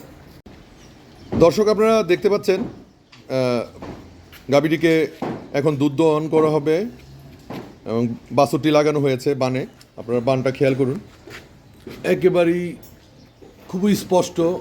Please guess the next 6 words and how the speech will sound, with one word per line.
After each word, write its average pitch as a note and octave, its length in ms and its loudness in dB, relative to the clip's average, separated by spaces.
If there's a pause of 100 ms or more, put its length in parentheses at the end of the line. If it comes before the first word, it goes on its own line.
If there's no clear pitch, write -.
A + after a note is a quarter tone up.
(360)
ভেইন, D#3+ 440 -2 (960)
নার্ভ D3 500 0 (1300)
সব C#3 160 0
কিছুই D#3+ 260 0
খুব C#3+ 220 -2
ভালো। C#3 280 0